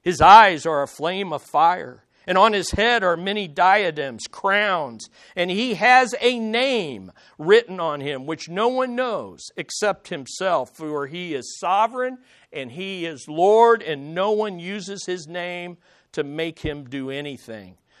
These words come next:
Verse thirteen, "He is clothed with a robe dipped in blood, and his name is called the Word of God. And the armies which are in heaven, clothed in fine linen, white and clean,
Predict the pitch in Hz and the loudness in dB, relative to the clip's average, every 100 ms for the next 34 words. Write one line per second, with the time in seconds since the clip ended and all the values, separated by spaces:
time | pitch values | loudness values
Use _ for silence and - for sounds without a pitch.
0 | _ 156 160 - 185 170 - 190 185 165 | _ -6 -6 -4 -2 -2 -4 -6 -4 -6
1 | 110 - _ _ _ _ _ _ _ 208 | -10 -18 _ _ _ _ _ _ _ -6
2 | 220 220 185 - - 202 262 233 165 143 | -2 0 -2 -4 2 8 10 8 6 -2
3 | 156 156 160 147 175 220 202 143 123 143 | -8 -6 -6 0 4 4 4 0 -4 -4
4 | 190 - 160 147 135 180 190 165 156 143 | -4 -4 -10 -8 2 6 6 4 0 0
5 | 226 233 170 185 233 294 294 180 156 160 | 0 0 -6 -4 -2 -2 -4 -6 -6 -8
6 | - - 220 247 220 156 208 220 175 202 | -4 2 6 6 4 2 -2 2 4 6
7 | 196 156 170 175 170 147 120 - - _ | 4 -2 0 4 4 4 -2 -14 -20 _
8 | 151 160 170 - 180 185 220 196 135 113 | -6 -4 -6 -4 2 4 4 0 -8 -12
9 | - 160 160 180 170 156 131 175 180 151 | -8 -6 -2 0 0 -2 -2 -2 -2 -4
10 | 117 - - 202 247 247 214 151 131 139 | -8 -12 0 6 10 10 8 2 -10 -10
11 | 123 - 135 131 127 139 190 175 135 110 | -8 -6 -6 -6 -8 -6 -4 -4 -8 -12
12 | _ _ - 139 226 254 156 - 139 127 | _ _ -6 6 8 8 2 -8 -14 -14
13 | 113 - 196 196 160 123 92 | -14 -8 -6 -4 -6 -10 -16